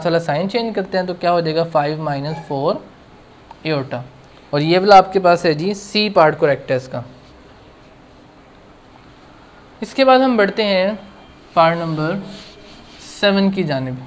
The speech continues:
सेवन में वो कह रहे हैं एओटा की power nine, इसको जो है वो किस तरह से हम solve करेंगे। चूँकि पहले भी थोड़ा सा lecture ये record किया था,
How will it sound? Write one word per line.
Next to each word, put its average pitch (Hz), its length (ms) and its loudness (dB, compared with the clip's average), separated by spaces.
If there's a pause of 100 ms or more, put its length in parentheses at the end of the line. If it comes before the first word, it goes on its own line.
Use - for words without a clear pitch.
(1500)
सेवन 220 260 2
में 269 120 2
वो 262 80 2
कह 226 140 4
रहे 226 120 6
हैं 233 80 2
एओटा 202 280 4
की 208 100 -4
power 196 280 2
nine, 147 460 -2 (380)
इसको - 300 2
जो 214 140 2
है 180 160 4
वो 175 240 -2 (440)
किस 208 180 -4
तरह 180 220 4
से 175 120 -6
हम 170 240 -4 (320)
solve 151 260 4
करेंगे। 131 300 -4 (1120)
चूँकि 180 180 0
पहले 202 260 8
भी 220 80 4
थोड़ा 214 200 4
सा 214 80 0
lecture 196 360 2
ये 190 120 4
record 160 380 2
किया 180 180 4
था, 196 180 4